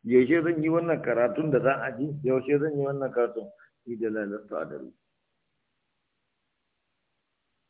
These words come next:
Yan yara za ka ga su ma haka ba su iya ba, ba a koya masu a Islamiyya. Ko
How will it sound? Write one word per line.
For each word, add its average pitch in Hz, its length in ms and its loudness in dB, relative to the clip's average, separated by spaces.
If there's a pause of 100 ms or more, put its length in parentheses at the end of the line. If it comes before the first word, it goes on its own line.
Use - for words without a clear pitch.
(1600)
Yan 185 260 2
yara 120 560 0 (100)
za 156 160 2
ka 139 140 -6
ga 120 160 0
su 127 140 0
ma 113 140 -4
haka 123 240 -4
ba 123 200 -2
su 143 160 -6
iya 143 240 0
ba, 107 140 -2
ba 120 180 -8
a 131 320 -6
koya 123 240 -4
masu 113 240 -10
a 85 80 -10
Islamiyya. 95 480 -8
Ko 160 280 -2